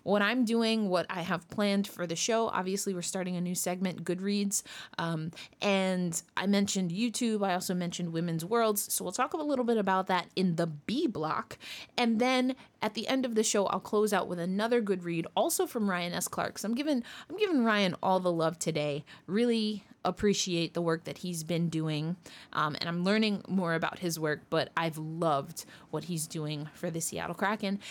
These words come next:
And then I'll let you in on some other authors in particular that I'm looking to profile. Still waiting on some confirmation dates and whatnot, but Allison Lukin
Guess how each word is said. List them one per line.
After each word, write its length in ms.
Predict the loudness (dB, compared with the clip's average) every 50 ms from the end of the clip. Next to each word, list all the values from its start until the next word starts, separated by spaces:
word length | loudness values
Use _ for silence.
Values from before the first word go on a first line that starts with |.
| -14 -6 -2
And 180 | 0 2 2
then 180 | 2 2 2 0 0
I'll 560 | 0 2 4 4 4 4 2 2 0 0 -2 -4 -8 -10 -14 -16 -4 0
let 300 | 2 2 2 2 0 0
you 280 | 2 2 0 0 -2 -2 -2
in 260 | 0 2 2 2 0 -2
on 320 | -2 0 0 0 0 0
some 200 | -2 -2 -4 -6 -4 -2
other 340 | -2 0 2 0 0 -2 -2 _
authors 720 | 0 2 2 2 0 0 0 0 0 0 -2 -4 -4 -4 -6 -6 -10 -18 -20 _ _ _
in 140 | -2 0 0
particular 720 | 0 -2 -2 -2 -2 -2 -2 -2 -2 -2 0 -2 -2 -4 -6 -10 -16 -20 -20 -20 -16 -2 0
that 120 | 2 2
I'm 200 | 4 4 2 2
looking 300 | 2 0 0 0 -2 0
to 140 | -2 -4 -4
profile. 720 | -2 -2 -2 -2 -2 -2 -2 0 2 2 2 2 0 -2 -6 -12 -20 -20 -12
Still 300 | -8 -6 -4 -2 -2 -2
waiting 260 | 0 0 -2 -2 -2 -2
on 160 | -2 -2 -2
some 240 | 0 -2 -2 -4 -4
confirmation 760 | -4 -4 -4 -2 0 0 0 0 0 -2 -2 -2 -2 -2 -2
dates 320 | -4 -4 -6 -6 -6 -6
and 160 | -4 -4 -2
whatnot, 440 | -4 -4 -4 -4 -4 -6 -6 -6 -4
but 160 | -6 -6 -6 -6 -12 -20 -20 -20 _ _ _ _ _ _ _ _ _ _ _ _ _ _ _
Allison 500 | 0 2 2 2 2 2 0 0 0 0
Lukin 480 | 0 0 0 0 0 0 0 0 -2